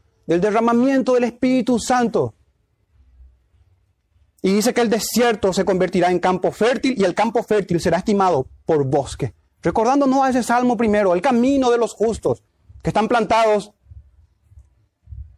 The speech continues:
en corrientes de agua. Y el Señor conoce el camino de los justos y la senda de los malos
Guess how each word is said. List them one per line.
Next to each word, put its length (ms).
en 100
corrientes 440
de 160
agua. 540
Y 60
el 60
Señor 280
conoce 600
el 60
camino 380
de 80
los 140
justos 380
y 40
la 100
senda 340
de 120
los 80
malos 440